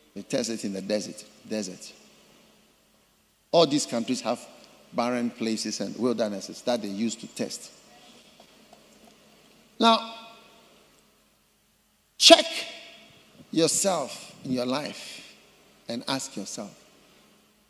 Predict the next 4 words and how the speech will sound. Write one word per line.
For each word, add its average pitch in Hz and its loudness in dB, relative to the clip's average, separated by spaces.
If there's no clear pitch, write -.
"How 349 10
can 220 6
I 254 4
introduce 160 2